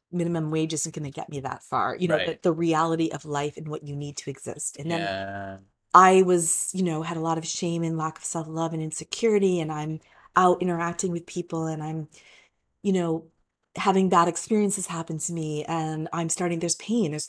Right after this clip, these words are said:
Speaker 1: real pain out here too, and I
Speaker 2: Yeah.
Speaker 1: don't have the tools.
Speaker 2: Yeah.
Speaker 1: So I was, you know, and after the initial high, I was kinda thrown back, and then there's all this repressed pain and anger and rage that isn't being addressed, and I'm
Speaker 2: Mm.
Speaker 1: depressed, and I'm,
Speaker 2: Right.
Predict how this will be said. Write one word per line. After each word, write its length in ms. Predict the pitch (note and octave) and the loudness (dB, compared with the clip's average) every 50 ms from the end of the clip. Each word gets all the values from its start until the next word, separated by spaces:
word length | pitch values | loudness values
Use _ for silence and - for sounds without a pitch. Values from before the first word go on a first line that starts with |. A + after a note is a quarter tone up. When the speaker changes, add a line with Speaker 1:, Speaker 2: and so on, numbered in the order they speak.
| E3 D3+ | -10 -8
Speaker 1:
real 340 | D#3+ F#3 F#3+ G3 F#3+ F3 E3 | -4 -2 2 2 4 2 2
pain 300 | E3+ F3+ F#3 G3+ G#3+ F3+ | -2 -2 -2 0 0 0
out 180 | D#3 D3+ D3+ | -2 -4 -6
here 160 | D3 D#3 D3+ C#3+ | -6 -6 -6 -6
too, 440 | - - G#3 A3+ G3 D3+ C#3+ D3+ - - - - | -6 -4 -2 0 0 0 -2 -6 -12 -16 -16 -10
and 140 | - G2+ - | -6 -2 0
I 80 | F3+ F3 | 0 0
Speaker 2:
Yeah. 0 | |
Speaker 1:
don't 180 | F3 F#3 F3+ | 0 0 -2
have 100 | F3 E3 E3 | -2 -4 -4
the 100 | D3+ C#3+ | -6 -6
tools. 640 | - - A3+ B3 A3 E3 D3 D#3 D#3+ - - - _ - | -6 -4 -2 0 0 0 0 -2 -6 -10 -14 -16 _ -8
Speaker 2:
Yeah. 260 | A#2 A2+ A2 G#2+ A2 A#2+ - _ _ _ _ _ _ _ | -8 -6 -6 -6 -10 -12 -16 _ _ _ _ _ _ _
Speaker 1:
So 500 | - - - G#3 G3 F#3 F3 E3+ - - - | -4 2 4 6 8 8 6 4 2 0 0
I 140 | F3+ F3 | 2 2
was, 360 | F3 F3+ F3+ F3 E3+ - - - | 4 4 2 2 2 0 -2 0
you 60 | G3 | 0
know, 240 | F#3 F3 E3 - - | 2 2 2 2 2
and 160 | F3+ F3+ F3 - | 0 0 2 2
after 240 | F#3 F#3 - - F#3 | 0 0 0 0 0
the 100 | F#3 F3+ | 0 0
initial 340 | E3+ E3+ E3+ D#3+ - E3 D#3 | -2 -2 -2 -4 -6 -8 -8
high, 360 | D3+ - F#3 F#3+ G3 G3 F#3 | -8 -4 0 2 2 2 2
I 40 | E3+ | 0
was 160 | D#3+ D3+ - | -2 -6 -8
kinda 240 | - - E3 D#3+ D#3 | -8 -8 -8 -8 -8
thrown 260 | - - D#3+ D#3 D#3 | -8 -8 -8 -8 -4
back, 420 | D#3+ F3+ F#3 F3+ F3+ F3 - - - | -2 0 0 0 0 -2 -4 -8 -8
and 140 | D#3+ E3 | -6 -6
then 220 | E3 D#3+ D#3 D#3 D3+ | -4 -4 -4 -6 -6
there's 180 | E3 D3+ - | -6 -8 -8
all 160 | - D#3+ D#3+ D#3 | -8 -8 -6 -4
this 340 | D#3 D3+ - - - - _ _ _ _ _ _ _ _ _ _ - | -6 -6 -6 -8 -12 -12 _ _ _ _ _ _ _ _ _ _ -10
repressed 440 | E3 D3+ - F3 F3 D#3+ D#3 - - | -10 -8 -6 -6 -6 -4 -4 -6 -8
pain 300 | - - F3 E3+ E3 D#3+ | -8 -8 -6 -4 -4 -4
and 180 | D#3 D#3+ F3 E3+ | -6 -6 -6 -6
anger 300 | E3+ D#3+ D#3+ D#3+ D#3+ D3+ | -4 -4 -4 -6 -6 -8
and 160 | D3 D3+ D#3+ | -6 -4 0
rage 380 | F#3+ G#3 G3+ F#3+ F#3 F#3 - | 4 4 6 6 4 2 -2
that 100 | - E3+ | -6 -8
isn't 200 | D#3 D#3 E3+ D#3 | -6 -6 -6 -6
being 200 | D#3 D#3+ D#3 D#3 | -4 -4 -4 -6
addressed, 480 | D3+ - D#3+ D3+ D3+ D#3 - - - - | -6 -6 -8 -8 -8 -8 -8 -8 -8 -8
and 140 | D#3 C#3+ D3 | -8 -10 -8
I'm 120 | C#3+ A#2+ | -8 -8
Speaker 2:
Mm. 320 | A2 A2 G#2+ G#2+ G#2+ G#2+ G#2+ - _ _ - | -8 -8 -10 -10 -12 -16 -18 -20 _ _ -16
Speaker 1:
depressed, 580 | - - - - G3+ F#3+ - - - - - | -16 -10 -6 -4 -4 -2 -2 -4 -4 -6 -8
and 100 | D#3 D3+ | -8 -10
I'm, 200 | D3 D3 C#3+ C#3 _ - A2+ | -8 -8 -10 -12 _ -10 -8
Speaker 2:
Right. 280 | G#2+ G#2 G#2 G2+ G#2 | -8 -6 -6 -8 -10